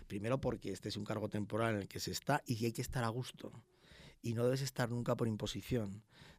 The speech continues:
De modo que yo tengo muy claro que si algún día me encuentro con una situación que no soy capaz de manejar o con una junta de facultad que no esté de acuerdo, en su mayoría, o ni siquiera con una minoría significada en lo que estoy haciendo y cómo estoy llevando adelante,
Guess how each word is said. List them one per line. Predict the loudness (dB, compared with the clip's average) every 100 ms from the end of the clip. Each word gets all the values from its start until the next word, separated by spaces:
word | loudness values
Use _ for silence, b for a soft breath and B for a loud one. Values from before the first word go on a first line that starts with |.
| -4
De |
modo | 0 2
que | 2
yo | 2
tengo | 0 0 0
muy | 0
claro | 0 2 2 0
que | -2
si | -2 -2
algún | -2 -2 0
día | 0 0
me | 0 -2
encuentro | -2 0 -2 0 -2
con | -2 -6
una | -4 -4
situación | -4 -4 -6 0 0 2 -2 -6 B B
que | -4
no | -2
soy | -2
capaz | -2 0 0
de |
manejar | 0 0 0 2 0 -2 B B B
o | -8
con | -4 -2
una | -2
junta | -2 -4 -4
de | -4
facultad | -6 -6 0 2 2 0 B B
que | -6
no | -4
esté | 0 0
de | 0
acuerdo, | 4 6 6 6 0 -10 -20 -8
en | -6
su | -6 -4
mayoría, | -4 0 6 6 6
o | 4 2 2
ni | 2
siquiera | 0 0 4 4
con | 4 2
una | 2 2 2 2
minoría | 0 0 2 2
significada | 2 0 0 -2 -2 -2 -4
en | -2
lo | -2
que | -4
estoy | -2 -2
haciendo | 0 0 0
y | 0
cómo | -2 -2
estoy | -4 -2 0
llevando | 2 2 2
adelante, | 2 2 0 0 -2